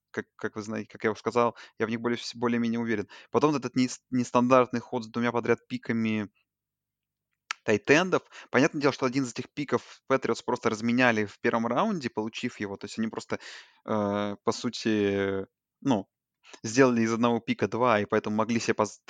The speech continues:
позволить потратить эти два пика, но в-, на тайтендов. Но, тем не менее, это все равно очень странно.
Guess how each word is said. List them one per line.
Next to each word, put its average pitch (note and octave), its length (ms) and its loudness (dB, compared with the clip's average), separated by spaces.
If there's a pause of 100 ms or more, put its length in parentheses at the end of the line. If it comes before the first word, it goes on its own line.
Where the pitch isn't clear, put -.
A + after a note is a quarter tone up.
позволить A2+ 380 -2
потратить A2 380 -2
эти - 80 -10
два A2 220 0
пика, B2+ 400 -4 (340)
но A2+ 240 -2
в-, - 60 -20 (120)
на A2+ 140 0
тайтендов. A2+ 560 0
Но, A2+ 100 0
тем B2 240 0
не A#2 60 -2
менее, A2+ 200 -2
это - 100 -10
все - 120 -6
равно A#2+ 100 0
очень A#2+ 340 -2
странно. A#2+ 580 -2